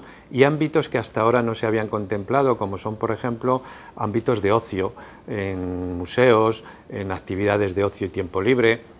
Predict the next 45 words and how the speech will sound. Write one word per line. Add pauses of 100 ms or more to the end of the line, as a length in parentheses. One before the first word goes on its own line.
(560)
Y
el
otro
ámbito,
que
es
el
sociolaboral,
tiene,
digamos,
un
ámbito
profesional, (320)
pues,
en
los
centros
especiales
de
empleo,
en
los
centros
de
recursos, (320)
en
la, (160)
eh, (280)
formación
permanente
de
adultos, (240)
en
los
colectivos
con,
que
trabajan
con
personas
con
riesgo
de
exclusión
social.